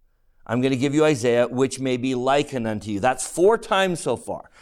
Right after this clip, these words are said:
Now go to the last one. Go to First Nephi, or Second Nephi eleven,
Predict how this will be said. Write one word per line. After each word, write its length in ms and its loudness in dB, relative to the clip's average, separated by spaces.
Now 220 -2
go 160 0
to 80 0
the 100 -2
last 380 0
one. 140 -6
Go 160 -2
to 80 -2
First 280 -4
Nephi, 260 -8
or 100 -2
Second 320 -4
Nephi 320 -2
eleven, 680 -2